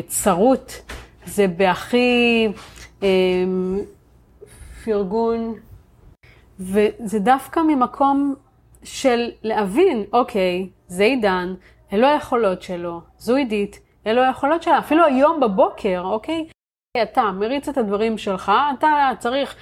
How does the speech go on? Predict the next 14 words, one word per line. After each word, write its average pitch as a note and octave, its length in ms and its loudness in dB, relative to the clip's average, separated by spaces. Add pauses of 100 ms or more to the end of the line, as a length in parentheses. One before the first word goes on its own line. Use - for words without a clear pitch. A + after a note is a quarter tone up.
(160)
שעתיים, C4 680 2
שעתיים C4 360 0
וחצי, D4+ 500 0 (100)
וההספקים A3 680 -2
שלך D4 340 -4 (220)
הם F#3+ 400 -6 (640)
וואו, A#3 580 2 (600)
אבל G3 180 0
אני G#3 260 2
לעומת C4 300 2
זאת C4 140 -2
שעתיים, A#3+ 420 0
שעתיים C#4 240 0
וחצי D#4 500 -2